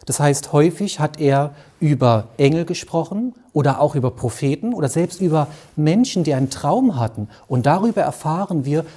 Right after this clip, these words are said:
was uns denn in der Zukunft erwarten würde. Aber das Besondere an diesem Kapitel ist, dass Christus selber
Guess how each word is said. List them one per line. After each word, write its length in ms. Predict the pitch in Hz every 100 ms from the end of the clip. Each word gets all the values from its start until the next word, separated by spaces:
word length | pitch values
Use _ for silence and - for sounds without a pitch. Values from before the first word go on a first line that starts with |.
| -
was 240 | 139 160
uns 300 | 190 185 - -
denn 140 | 147 151
in 80 | 151
der 120 | 139
Zukunft 460 | - 208 - -
erwarten 540 | 156 135 156 214 160 101
würde. 240 | 98 98 - - -
Aber 160 | 127 135
das 100 | 131
Besondere 460 | 143 131 170 185 156
an 160 | 139
diesem 280 | 139 196 240
Kapitel 480 | - 160 - 170 160
ist, 240 | 160 160 - -
dass 220 | 139 127
Christus 600 | - 151 - 131 123 -
selber 480 | 143 180 262 196 101